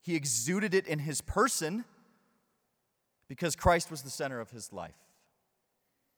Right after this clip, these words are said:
There's this, there's this beautiful story about John Paul the Second that proves my point. Soon after he was, uh,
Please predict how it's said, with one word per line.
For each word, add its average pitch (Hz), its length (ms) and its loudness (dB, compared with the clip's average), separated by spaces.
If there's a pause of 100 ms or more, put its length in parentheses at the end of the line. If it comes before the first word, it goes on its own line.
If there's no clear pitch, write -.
(1300)
There's 123 240 -2
this, 139 220 -4
there's 135 260 -2
this 143 140 -2
beautiful 156 460 0
story 156 320 6
about 135 240 6
John 131 220 4
Paul 131 160 2
the 127 60 -2
Second 123 320 4
that 110 100 -4
proves 175 280 0
my 139 120 4
point. 226 340 8 (3000)
Soon 180 400 2
after 165 300 4
he 165 160 -8
was, 156 340 -4 (320)
uh, 120 320 4